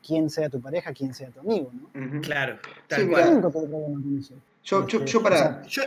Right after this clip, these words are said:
Speaker 3: y yo creo que te pasa con todos los trabajos, ¿eh?
Speaker 2: Sí.
Speaker 3: Eh, y con, ojo, obviamente con algunos más que otros, con los trabajos que donde, a ver, eh, los trabajos que son muy demandantes, eh, qué sé
Speaker 1: Sí.
Speaker 3: yo, yo, yo les contaba el otro día un poco informalmente que,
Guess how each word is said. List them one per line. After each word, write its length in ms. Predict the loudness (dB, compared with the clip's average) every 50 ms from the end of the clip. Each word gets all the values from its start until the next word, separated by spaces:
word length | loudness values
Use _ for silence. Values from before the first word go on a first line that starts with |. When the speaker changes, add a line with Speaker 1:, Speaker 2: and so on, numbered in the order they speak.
| -4 -4
Speaker 3:
y 80 | -4
yo 180 | -2 0 0 0
creo 180 | 0 -2 -2 0
que 120 | -2 -4
te 180 | -4 -4 -8 -6
pasa 320 | -4 -4 -4 -4 -4 -6
con 160 | -6 -8 -6
todos 220 | -4 -2 -2 -2 -2
los 100 | -4 -6
trabajos, 540 | -8 -8 -6 -8 -8 -10 -14 -18 -12 -10
¿eh? 160 | -8 -8 -8 -8
Speaker 2:
Sí. 100 | -6 -6
Speaker 3:
Eh, 400 | -4 -4 -4 -4 -6 -6 -6 -8
y 160 | -8 -8 -8 -10 -12 -6
con, 220 | -2 0 0 0 -2 -2
ojo, 340 | -4 -4 -2 -2 -4 -4 -2
obviamente 440 | -4 -2 0 0 -2 -2 -2 -6 -4
con 120 | -4 -4
algunos 240 | -2 -2 -2 -2 -4
más 180 | -6 -6 -8 -6
que 100 | -8 -8
otros, 200 | -6 -6 -8 -8
con 220 | -8 -8 -8 -8
los 140 | -10 -12 -8
trabajos 420 | -6 -4 -4 -4 -4 -6 -12 -12 -10
que 120 | -12 -10
donde, 580 | -8 -8 -8 -6 -6 -6 -4 -4 -6 -8 -10 -14 _ _ _ _ _ _ _ -20 _ -10
a 120 | -8 -6
ver, 200 | -4 -6 -6 -8 _ -20 _ _ _ _
eh, 280 | -18 -16 -16 -16 -20 _ _ _ -16
los 160 | -14 -14 -12 -8
trabajos 340 | -6 -6 -6 -6 -8 -12
que 100 | -12 -14
son 200 | -14 -12 -10 -8 -4
muy 160 | -2 0 0
demandantes, 840 | 0 0 -2 -4 -4 -4 -4 -4 -4 -4 -8 -10 -10 -10 -16 -20 _ _ _ _ _ _ _ _ -18
eh, 460 | -16 -14 -12 -12 -10 -10 -10 -12 -14 -16 -14
qué 80 | -8 -4
sé 140 | -2 -2
Speaker 1:
Sí. 40 | -2
Speaker 3:
yo, 120 | -2 -4 -8
yo, 160 | -12 -20 -20 _ _ _
yo 160 | -4 -4 -4
les 260 | -4 -4 -4 -6 -6
contaba 320 | -4 -6 -6 -2 0 0 0
el 60 | 0
otro 160 | -2 -2 0
día 80 | 0 0
un 80 | 0
poco 260 | -2 -2 -2 -2 -2 -4
informalmente 880 | -4 -4 -4 -4 -4 -4 -4 -4 -2 -2 0 0 -2 -2 -4 -6 -6
que, 180 | -6 -8 -8